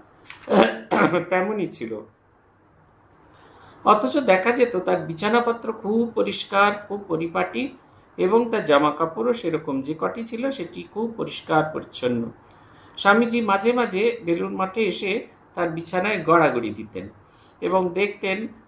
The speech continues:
যে তিনি এ বিষয়ে কি কথা বলেন। একদিন তিনি বেলুড় মঠে স্বামীজি তার বিছানায় এসে এরকম গড়াগড়ি করছেন। তার দেহান্তের পরে একদিন, স্বামী বিবেকানন্দের দেহান্তের পরে একদিন তিনি স্বপ্নে দেখলেন, তিনি লিখছেন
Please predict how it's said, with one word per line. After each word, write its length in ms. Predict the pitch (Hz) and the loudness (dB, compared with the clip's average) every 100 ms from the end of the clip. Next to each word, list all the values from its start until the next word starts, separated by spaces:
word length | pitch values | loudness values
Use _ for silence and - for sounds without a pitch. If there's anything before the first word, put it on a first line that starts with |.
| - | -8
যে 100 | 156 | -6
তিনি 320 | 165 180 202 | -4 -2 0
এ 80 | 165 | 0
বিষয়ে 380 | 170 180 196 - - | 0 -2 -2 -2 -8
কি 80 | 170 | -2
কথা 320 | 143 - 202 | -2 0 0
বলেন। 440 | 214 117 113 110 113 - _ _ _ - | 2 2 2 -2 -6 -14 _ _ _ -2
একদিন 420 | 180 185 208 208 | -2 0 -4 -4
তিনি 360 | 202 208 202 - | -4 -4 -4 -2
বেলুড় 260 | 160 170 185 | 0 0 -2
মঠে 480 | 185 185 214 240 220 | -2 -2 0 0 0
স্বামীজি 440 | - 160 170 175 180 | -4 -2 -2 -4 -4
তার 200 | 165 156 | -2 -4
বিছানায় 440 | 156 175 175 190 | -4 -4 -2 -2
এসে 140 | 180 | -4
এরকম 160 | 180 170 | -6 0
গড়াগড়ি 460 | 160 156 160 160 156 | 2 2 2 -2 -2
করছেন। 340 | 180 - 175 - - - - - | -6 -6 -8 -8 -14 -20 -20 0
তার 180 | 202 202 | 4 6
দেহান্তের 600 | 214 202 220 247 247 254 247 | 6 8 6 4 2 0 2
পরে 220 | 196 175 | 0 2
একদিন, 480 | 156 151 156 160 226 - | 0 -2 -2 -6 -6 -12
স্বামী 280 | - 165 175 | -4 0 0
বিবেকানন্দের 680 | 175 170 180 180 185 190 185 | 0 0 0 0 -2 -2 -2
দেহান্তের 540 | 170 170 180 202 180 170 | 0 2 0 -2 -2 2
পরে 280 | 139 165 - - - - - | 2 2 -2 -12 -20 -12 2
একদিন 380 | 185 185 220 214 | 4 4 -2 -4
তিনি 240 | 208 196 | -6 -6
স্বপ্নে 440 | 180 185 185 190 180 | -2 -2 -2 -6 -2
দেখলেন, 420 | 165 160 147 147 | -2 -2 -6 -4
তিনি 280 | 170 170 170 | -4 -2 -4
লিখছেন 460 | 202 - 131 120 | -6 -6 -4 -4